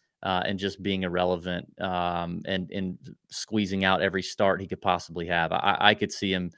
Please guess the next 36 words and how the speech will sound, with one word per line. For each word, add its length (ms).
taking 260
off 160
for 100
the 100
booth 500
and, 340
and 160
doing 220
it. 80
And 100
I 80
think 140
he 40
did 140
a 60
good 160
job 280
at 140
it. 100
I'd 80
love 180
to 60
see 140
him 120
do 140
it. 80
It, 80
I 400
mean, 180
N 180
B 100
C 480
needs 220
to 60
be 100
applauded 580